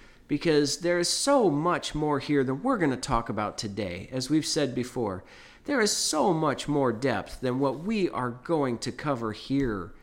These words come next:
today. Uh, even if I stay on this verse for the next year, there's more.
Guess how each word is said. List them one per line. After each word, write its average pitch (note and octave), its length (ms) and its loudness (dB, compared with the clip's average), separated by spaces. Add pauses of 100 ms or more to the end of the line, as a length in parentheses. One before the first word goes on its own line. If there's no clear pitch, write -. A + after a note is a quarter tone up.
(300)
today. C3 580 0
Uh, G#2+ 200 -4 (100)
even F#3 360 -2
if D#3+ 140 -2
I A#2+ 300 0 (280)
stay F#3 540 0
on A#2+ 560 -2 (180)
this D#3 360 2
verse C3+ 560 -4 (200)
for C3+ 200 -6
the C3+ 100 0
next D3 340 -2
year, C3 540 2
there's D#3+ 300 -2
more. F#3 680 -2